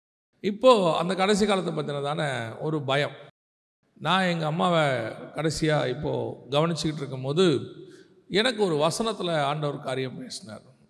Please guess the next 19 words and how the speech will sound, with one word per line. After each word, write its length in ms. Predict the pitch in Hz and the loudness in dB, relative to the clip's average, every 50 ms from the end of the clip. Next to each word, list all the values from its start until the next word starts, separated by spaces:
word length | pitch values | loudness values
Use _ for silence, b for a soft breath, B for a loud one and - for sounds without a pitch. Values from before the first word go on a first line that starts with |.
| _ _ | _ _
அவங்கள 240 | - 147 156 156 151 147 139 131 123 120 120 117 113 113 117 - - | -4 -4 -2 0 0 0 0 0 0 -2 -4 -4 -6 -8 -10 -12 -10
கடைசியா 360 | 147 143 160 151 151 - 170 | -6 -4 -4 -4 -2 -2 -4
சில 280 | 156 156 156 143 127 123 | -4 -2 -4 -4 -4 -4
நாட்கள் 420 | 127 135 135 127 - - 135 127 | -4 -6 -6 -6 -6 -8 -8 -6
கவனித்து 360 | 123 135 139 143 147 139 - - | -4 -4 -4 -4 -4 -6 -8 -8
கொண்டிருந்த 360 | 135 131 127 123 120 123 117 | -8 -8 -8 -8 -8 -8 -6
போது, 320 | 113 123 151 175 185 165 - - - - - _ _ _ _ _ _ _ _ _ _ _ _ _ _ _ _ _ _ _ _ _ _ _ _ _ _ | -4 -2 2 2 2 0 -2 -8 -16 -20 -20 _ _ _ _ _ _ _ _ _ _ _ _ _ _ _ _ _ _ _ _ _ _ _ _ _ _
"நீங்கள் 360 | 170 180 233 262 262 240 220 | 0 2 2 6 6 6 6
எனக்கு 300 | 208 196 190 170 185 - - | 6 2 0 0 -2 0 2
சாட்சிகளாய் 640 | - 196 214 - - 269 247 247 226 208 202 190 185 | 2 2 2 2 2 2 4 6 6 6 6 6 4
இருப்பீர்கள்னு" 520 | 185 185 - 190 185 165 156 175 175 170 | 2 2 2 2 2 2 2 2 2 2
ஆண்டவர் 300 | 151 160 165 160 151 143 | 2 0 2 0 0 -2
சொன்னார் 340 | - - 143 127 127 123 120 | -2 -4 -6 -6 -6 -6 -6
இல்லையா? 640 | 110 107 107 107 117 139 147 127 110 104 - - b b b b b b b _ | -6 -6 -6 -4 -2 -2 -2 -2 -4 -6 -10 -16 b b b b b b b _
இந்த 140 | 175 175 151 202 | -2 0 4 6
சாட்சியை 440 | 196 226 233 208 - 262 247 233 | 6 6 6 6 4 4 6 6
வந்து 200 | 214 196 196 233 | 6 4 2 0
நம்ம 280 | 220 214 202 185 180 185 | 0 -2 -2 -2 -2 -2
only 160 | 202 214 220 | 0 0 0